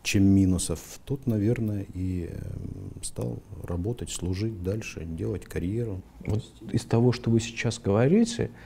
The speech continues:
Speaker 2: а, вот я пока плюсов как бы и не увидел. А вот что, что заставило всё-таки продолжать карьеру?
Speaker 1: А про плюсы я говорил, когда мы с вами разговаривали о поддержании гособвинения. Э, вот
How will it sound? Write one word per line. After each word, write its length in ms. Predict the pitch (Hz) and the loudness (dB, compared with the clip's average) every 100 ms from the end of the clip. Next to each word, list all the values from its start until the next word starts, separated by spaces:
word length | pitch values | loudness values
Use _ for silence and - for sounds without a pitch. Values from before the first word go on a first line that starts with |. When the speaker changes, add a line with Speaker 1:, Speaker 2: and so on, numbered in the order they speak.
| - - - - | -18 -18 -20 -2
Speaker 2:
а, 480 | 104 98 92 87 87 | 2 4 6 4 2
вот 240 | 95 98 101 | 0 0 4
я 120 | 127 | 2
пока 280 | 127 - 135 | 2 -2 -2
плюсов 480 | - 139 - 131 | 2 2 2 -2
как 120 | - - | 4 6
бы 100 | 117 | 8
и 40 | 123 | 10
не 160 | 127 | 10
увидел. 720 | 139 131 127 143 101 95 85 - | 10 8 8 6 6 6 4 4
А 60 | |
вот 120 | 120 | 2
что, 320 | - - 165 - | 4 6 4 4
что 220 | - 180 | 4 6
заставило 540 | 165 156 - 156 139 127 | 6 4 4 6 8 6
всё-таки 340 | 123 - - | 2 -4 -4
продолжать 560 | 113 117 117 120 107 - | -2 0 0 2 2 0
карьеру? 340 | - - - - - - | -8 -10 -12 -14 -18 -10
Speaker 1:
А 60 | - | -2
про 180 | 117 | 2
плюсы 340 | 127 170 170 143 | 4 6 8 8
я 80 | 127 | 8
говорил, 340 | 131 156 147 | 10 8 6
когда 220 | 98 95 | 4 4
мы 100 | 98 | 4
с 80 | 95 | 4
вами 160 | 107 98 | 4 4
разговаривали 600 | 92 92 104 117 92 87 | 2 2 4 4 4 2
о 40 | |
поддержании 540 | - 85 95 92 95 | 0 -2 -2 2 2
гособвинения. 800 | 87 92 95 87 98 98 85 82 85 - - | 2 0 0 0 4 4 4 -2 -6 -12 -12
Э, 60 | 80 - - - - 95 | -12 -10 -10 -10 -12 -10
вот 120 | 92 | -10